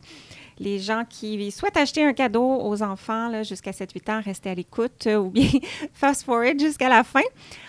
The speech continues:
On va donner nos suggestions de cadeaux qui peuvent s'acheter, finalement,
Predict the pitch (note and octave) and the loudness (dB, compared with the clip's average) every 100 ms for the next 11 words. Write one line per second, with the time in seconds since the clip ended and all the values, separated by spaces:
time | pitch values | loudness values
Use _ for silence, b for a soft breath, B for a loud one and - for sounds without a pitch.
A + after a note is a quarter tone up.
0 | B G#3 G#3+ G#3 A#3+ A3 A3 B3 C#4+ C4 | B 0 0 4 4 6 4 4 2 2
1 | G#3+ G#3 G#3 - B B B B - - | 2 2 0 -4 B B B B -18 0
2 | A4 - E4 - - D#4 E4 F4 E4+ D#4+ | 2 4 2 2 -2 2 2 2 0 0
3 | G#3+ G#3 - D4+ B3 G#3+ G3 E4 C5+ _ | 0 -2 -2 -2 4 6 6 4 0 _
4 | A3 - A3 G3+ - F#3+ - - G3+ A#3+ | -6 0 0 0 -6 -6 -6 -8 -8 -10
5 | - G3 F3 E3+ F3+ G3+ | -8 -6 -6 -4 -4 -4